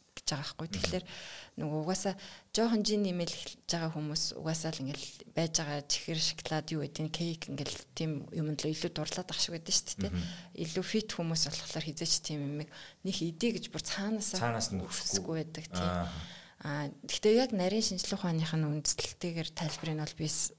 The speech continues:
Speaker 1: сайн мэдэхгүй байна л да. Ил-,
Speaker 2: Аха.
Speaker 1: илүү сайн хариулж чадах хүмүүс байгаа бах. А, дээрэс нь зүгээр, а, Монгол хүмүүс дээр бас нэг гарч байгаа юу болохоор нөгөө эрэгтэй хүмүүс дээр илүү тохиолддог юм. Эмэгтэй хүмүүс болохоор нөгөө биений өмнө ирээд идэг учраас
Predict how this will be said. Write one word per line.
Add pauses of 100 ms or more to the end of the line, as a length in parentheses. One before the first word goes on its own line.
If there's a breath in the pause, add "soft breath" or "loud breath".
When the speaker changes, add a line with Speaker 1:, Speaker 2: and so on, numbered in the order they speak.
Speaker 1:
сайн
мэдэхгүй
байна
л
да.
Ил-,
Speaker 2:
Аха.
Speaker 1:
илүү
сайн
хариулж
чадах
хүмүүс
байгаа
бах. (720 loud breath)
А, (160)
дээрэс
нь
зүгээр, (560 loud breath)
а, (560)
Монгол
хүмүүс
дээр
бас
нэг
гарч
байгаа
юу
болохоор
нөгөө (360 loud breath)
эрэгтэй
хүмүүс
дээр
илүү
тохиолддог
юм.
Эмэгтэй
хүмүүс
болохоор
нөгөө
биений
өмнө
ирээд
идэг
учраас